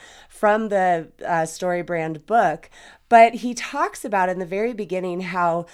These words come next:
Steve Jobs, who is one of the, I mean, one of the most well-known people in the tech world,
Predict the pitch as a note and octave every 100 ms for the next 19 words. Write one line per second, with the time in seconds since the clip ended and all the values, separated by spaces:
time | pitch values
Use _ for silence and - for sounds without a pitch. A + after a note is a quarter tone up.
0 | - _ - - A#3+ C4+ C#4 G3+ F#3 D#3
1 | C3+ D#3 G#3+ - G#3+ - _ _ - G#3+
2 | F#3+ F3+ F#3 F3+ F3 D#3+ - - _ -
3 | - E3+ G#3 G#3+ F3+ F3+ E3+ D#3+ G#2+ -
4 | - - F3 F3 E3 E3 - - F#3 G3
5 | F#3+ F3 E3+ E3+ F3 F3+ F3 E3+ F3+ D#3
6 | D3+ D3+ E3 - - - F3 E3+ F#3 F3
7 | D#3 C#3+ C3+ C#3+